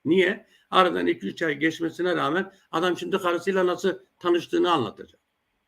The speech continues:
Yani artık bu konuları işliyor. Ee,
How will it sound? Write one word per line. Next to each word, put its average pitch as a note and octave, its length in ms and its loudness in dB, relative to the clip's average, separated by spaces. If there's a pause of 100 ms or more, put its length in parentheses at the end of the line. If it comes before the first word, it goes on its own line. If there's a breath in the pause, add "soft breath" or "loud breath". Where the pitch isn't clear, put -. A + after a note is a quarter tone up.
(420)
Yani A#2+ 160 -2
artık C3 280 -4
bu E3 120 -4
konuları B2+ 460 -2
işliyor. - 420 -20 (1000)
Ee, G#2 40 -14